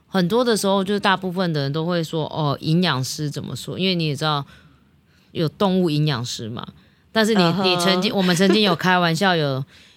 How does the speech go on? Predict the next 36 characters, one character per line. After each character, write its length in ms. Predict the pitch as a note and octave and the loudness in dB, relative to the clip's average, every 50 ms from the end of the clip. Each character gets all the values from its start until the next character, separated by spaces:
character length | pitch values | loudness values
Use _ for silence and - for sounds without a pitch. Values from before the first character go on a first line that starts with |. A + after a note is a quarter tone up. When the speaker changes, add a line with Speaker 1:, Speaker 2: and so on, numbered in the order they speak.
| _ - | _ -2
Speaker 1:
有 180 | E3+ E3+ E3+ | 0 0 0
讲 240 | E3 - F#3 D3+ D3+ | 2 2 0 0 0
过 220 | C#3+ F#3+ G3+ F#3+ F3 | 2 2 2 2 2
动 260 | - - A3 G3 G3 | 2 2 2 4 4
物 120 | F#3+ F#3+ | 2 2
营 160 | E3 E3 E3 E3 | 2 0 0 0
养 160 | D#3 B2+ C#3 | 0 -2 -2
师。 120 | D#3 G3 | -2 0
其 60 | A#3 | 0
实 80 | D#4+ D#4 | 0 2
动 160 | C#4 D4+ D4+ | 2 2 2
物 60 | D4 | 4
营 60 | C4+ A#3 | 2 2
养 120 | G3+ F#3 | 2 2
师 140 | E3 G#3 G#3+ | 0 0 0
真 120 | A#3 A3+ G#3+ | 2 2 2
的 60 | G3 | 2
是 220 | G3 G#3+ G#3 F#3+ | 0 0 0 0
很， 380 | F3+ E3+ - - - - F#3+ G3 | -2 -4 -8 -12 -6 -2 -2 -2
很， 320 | - - - - G#3+ G#3+ G3 - - - - - - - - - - - - | -2 -4 -6 0 0 0 0 0 -4 -18 -18 -16 -12 -10 -10 -10 -10 -8 -2
你 100 | - E3+ | 0 0
去 160 | D3+ - A3+ | 2 2 0
上 200 | G3+ - G#3+ G3 | 0 2 0 2
了 280 | F#3 E3+ D#3+ D3+ - - - _ - | 2 2 2 2 0 -4 -8 _ -10
一 80 | - G3+ | -8 -4
天 180 | - F#3 E3+ | -2 0 2
的 120 | E3+ E3 D3+ | 2 0 0
课， 180 | - - F3 | -2 -2 -2
他 100 | D#3+ D#3+ | -2 -2
就 120 | D#3 E3+ D#3 | -2 -4 -4
发 240 | - - D3+ D3+ | -4 -2 -4 -2
给 100 | D3+ D#3 | -2 -4
你 140 | D3 C#3 C3 | -4 -6 -4
这 100 | C3 D3 | -6 -6
张 180 | C3 C#3 C3 C#3 | -6 -6 -6 -6
牌。 200 | C3+ - - | -8 -10 -14